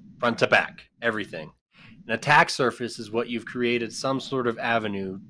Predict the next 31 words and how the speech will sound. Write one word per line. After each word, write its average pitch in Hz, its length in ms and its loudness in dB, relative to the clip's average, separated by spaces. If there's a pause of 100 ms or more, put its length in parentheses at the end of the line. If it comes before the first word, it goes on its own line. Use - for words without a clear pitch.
(120)
that 98 180 -6
could 92 160 -12
be 95 240 -8
exploited, 92 520 -10
compromised, 87 560 -10
attacked, 90 400 -10 (140)
what 104 180 -4
have 98 280 -6
you, 85 180 -10 (400)
potentially. 92 760 0 (420)
Um, 92 400 -4
so 110 160 -2
you 107 200 0
can 120 160 -2
have 113 440 -2
a, 92 440 -4 (140)
a, 101 220 -14
a 98 40 -12
separate 110 480 -6
protect 98 380 -10
surface 92 300 -8
from 95 160 -10
an 92 60 -10
attack 92 340 -6
surface, 92 360 -10
and 92 100 -8
that 92 200 -8
certain 120 320 -4
things 101 320 -8
just - 340 -14
aren't, 101 240 -4